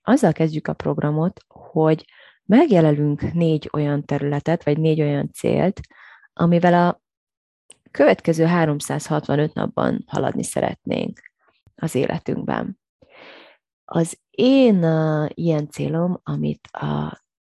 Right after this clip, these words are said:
kétezerhuszonegyes év elején meghatároztam magam számára, az az otthonunk rendbetétele volt, amire azt kell, hogy mondjam, hogy, ö, nagyon ráfért a rendbetétel. De egészen az év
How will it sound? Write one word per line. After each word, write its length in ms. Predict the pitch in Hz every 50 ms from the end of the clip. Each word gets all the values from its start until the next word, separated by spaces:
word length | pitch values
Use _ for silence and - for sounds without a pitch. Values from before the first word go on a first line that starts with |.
| _ _ _ _ _ _ _ _ _
kétezerhuszonegyes 1080 | - - - 160 - - - 143 151 160 156 - 160 139 139 143 - - 156 156 -
év 140 | - 143 - - -
elején 340 | - 143 147 147 156 156 156
meghatároztam 800 | 156 151 156 - 156 - 165 - - 165 170 - - 151 156
magam 300 | 156 147 151 - - 175
számára, 720 | - - - 156 - 147 151 147 151 156 160 185 214 254 254 _ _ _ _ _ _ _ _ _ _
az 220 | - 160 156 -
az 200 | 151 151 151 - _
otthonunk 1040 | - 151 143 - - - 151 147 139 143 - 143 - - - - - - - _ _ - -
rendbetétele 880 | - 139 135 139 143 143 139 147 - - 110 143 - - - - 143 -
volt, 520 | - - - 57 55 - 190 202 - - _ _
amire 540 | - 156 151 147 151 151 156 147 123 - _ _ _ - - - - - _
azt 180 | - 156 -
kell, 140 | - - 135
hogy 100 | 147 147
mondjam, 540 | 151 147 147 147 160 - 151 151 147 143 147
hogy, 260 | 151 143 143 143 165
ö, 340 | 143 143 139 139 139 139 -
nagyon 360 | - - - - - - -
ráfért 500 | - - - - - - - - - -
a 40 | -
rendbetétel. 880 | - 151 151 151 - 156 147 - 156 156 156 - 170 180 226 294 285 _ _ - - - - - - - - _ _ _ _ _
De 460 | - 175 170 180 180 180 175 - _ _ _ _ _ _ _ - _ -
egészen 840 | 254 330 427 311 180 147 147 - - - 156 147 147 147 143 - - -
az 300 | - 156 160 151 - -
év 360 | - - 165 143 139 139 151